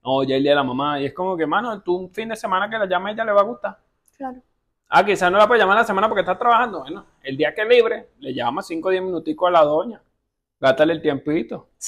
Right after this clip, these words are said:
Speaker 2: Gátale el tiempito.
Speaker 1: ¿Sí me entiendes? Igual a las parejas, ¿sabes? No es como solamente,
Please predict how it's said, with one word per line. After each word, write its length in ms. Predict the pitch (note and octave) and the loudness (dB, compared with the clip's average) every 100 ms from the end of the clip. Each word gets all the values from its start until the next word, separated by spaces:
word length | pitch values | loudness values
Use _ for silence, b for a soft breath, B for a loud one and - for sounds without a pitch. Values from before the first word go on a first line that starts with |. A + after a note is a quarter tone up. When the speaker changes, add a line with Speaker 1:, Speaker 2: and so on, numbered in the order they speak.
| B B B _ _ _ _ _ _ - | B B B _ _ _ _ _ _ -16
Speaker 2:
Gátale 320 | G#3 F#3+ G3+ | -14 -12 -10
el 100 | G3+ | -12
tiempito. 320 | F#3+ F3+ F3 | -14 -16 -12
Speaker 1:
¿Sí 80 | D#3 | -6
me 100 | F#3 | -4
entiendes? 400 | A#3 A#3 D#3+ D3 | 2 4 4 2
Igual 320 | C#3 D#3 D3+ D#3+ | 0 4 6 6
a 60 | |
las 140 | G3+ - | 4 4
parejas, 640 | C#3+ D3 F3+ D#3+ E3+ E3 | 4 6 6 6 4 6
¿sabes? 180 | F#3 D3+ | 6 6
No 120 | D3 | 4
es 80 | C#3+ | -2
como 280 | F#3 F#3 E3+ | -2 -2 -2
solamente, 640 | - D3 D#3 E3 F3 D#3+ | -2 -2 -2 -2 -2 -2